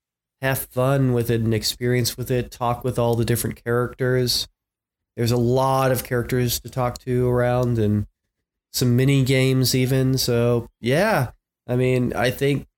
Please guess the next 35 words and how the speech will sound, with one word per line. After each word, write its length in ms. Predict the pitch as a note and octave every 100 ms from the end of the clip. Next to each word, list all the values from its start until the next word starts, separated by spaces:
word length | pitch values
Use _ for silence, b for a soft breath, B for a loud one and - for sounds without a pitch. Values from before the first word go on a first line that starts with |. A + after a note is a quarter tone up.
| -
it's 220 | C3+ C#3+
for 180 | - C#3
free 360 | - C#3+ D#3+
on 120 | D#3+
the 80 | C#3+
Epic 220 | D3 D#3
Store, 400 | - - D3+ D#3+
probably 340 | C#3+ B2+ B2+ C3
will 240 | A#2+ B2
be, 320 | B2 C3+ C3 - _
continue 360 | A#2 A#2 B2 B2
to 80 | B2
be 120 | B2
so 240 | - A#2+
for 240 | A#2+ B2 A#2
at 120 | A2
least 220 | A#2 A2
a 60 | A2+
little, 400 | A2 A#2+ B2 -
little 280 | A#2+ B2 C3+
while 360 | C3 C3 C#3+ C#3+
longer. 540 | D3 D3+ D#3 E3 F3 - _ _ _ _
And 440 | B2 B2+ B2+ B2+
I 220 | B2 A#2 A#2+
highly 380 | A#2 B2+ C3+
recommend 600 | C3 C3 C3 B2+ C3 B2+
playing 300 | A#2 A2 C#3
it 80 | D3+
if 140 | B2 A#2
you 80 |
just 300 | A2+ A#2+ -
like 180 | A#2+ A#2+
sort 220 | - B2
of 160 | A#2 A2+
a 260 | A2+ A2+